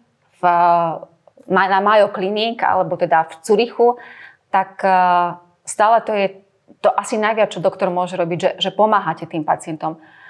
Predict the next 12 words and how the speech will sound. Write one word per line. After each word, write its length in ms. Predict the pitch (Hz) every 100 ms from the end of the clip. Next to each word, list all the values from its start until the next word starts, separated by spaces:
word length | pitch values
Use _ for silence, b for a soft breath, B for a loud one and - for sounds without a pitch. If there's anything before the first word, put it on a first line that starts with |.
| B B
A 80 | - 226
bohužiaľ, 500 | 277 311 285 254 240
e, 60 | 240 - 202 196 190 185 -
na 100 | 208
Slovensku 480 | 208 220 214 208 202
to 140 | 190
vyzerá 260 | 190 196 175
tak 100 | 190
moc, 100 | 185
ako 220 | 190 190
to 80 | 185
vyzerá. 580 | 160 165 180 185 190